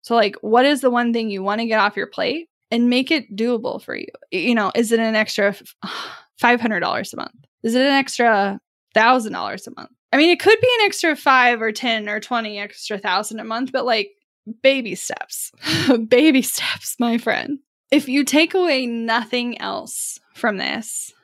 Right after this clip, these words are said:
I want you to understand the importance of your financial literacy in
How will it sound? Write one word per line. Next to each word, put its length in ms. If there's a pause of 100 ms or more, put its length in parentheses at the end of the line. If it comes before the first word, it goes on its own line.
(240)
I 160
want 260
you 80
to 160
understand 1040 (720)
the 240
importance 1000 (680)
of 160
your 280
financial 580
literacy 800 (280)
in 520